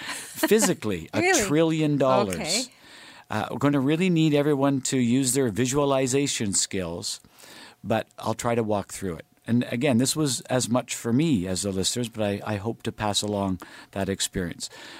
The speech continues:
Speaker 1: So a packet of one hundred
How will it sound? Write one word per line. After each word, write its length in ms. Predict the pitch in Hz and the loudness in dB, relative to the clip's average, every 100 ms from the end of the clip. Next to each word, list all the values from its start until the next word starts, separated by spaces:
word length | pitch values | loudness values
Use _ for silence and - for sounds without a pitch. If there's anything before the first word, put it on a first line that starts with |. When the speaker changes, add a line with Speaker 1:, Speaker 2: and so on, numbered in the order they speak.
| - | -6
Speaker 1:
So 240 | - - - - | -2 -2 -2 -6
a 80 | |
packet 600 | 127 - 175 196 - 82 - _ _ _ _ _ _ _ | -4 -4 -2 -2 -4 -10 -12 _ _ _ _ _ _ _
of 180 | 110 95 | -4 -2
one 280 | 90 123 160 | 0 0 0
hundred 640 | 143 156 110 90 82 123 | 0 0 2 -2 -6 -12